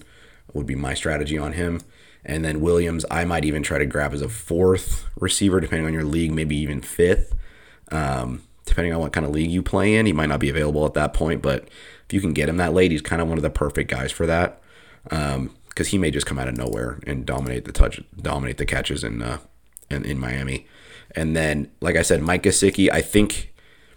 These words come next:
he showed some, some promise last year. The guy is, he's big, he's strong, he's fast, he's athletic. Um, they used him a lot, and I think,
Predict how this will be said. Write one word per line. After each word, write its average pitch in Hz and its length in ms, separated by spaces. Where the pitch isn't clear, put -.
he - 140
showed 98 500
some, 82 440
some 82 180
promise 71 360
last 55 260
year. 52 140
The 78 100
guy 85 220
is, 80 440
he's - 160
big, 98 480
he's 87 240
strong, 80 480
he's 82 200
fast, 76 440
he's 71 180
athletic. 73 580
Um, 67 540
they - 80
used 80 240
him 80 80
a 78 40
lot, 76 300
and 76 120
I 73 60
think, - 480